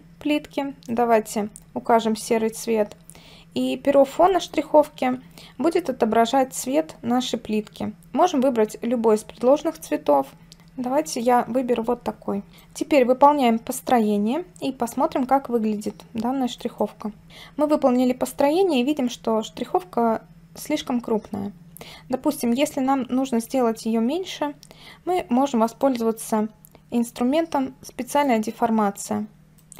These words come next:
и примерно указать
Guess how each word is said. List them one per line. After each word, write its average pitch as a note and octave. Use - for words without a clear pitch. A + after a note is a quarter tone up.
и C#4
примерно C4
указать C4+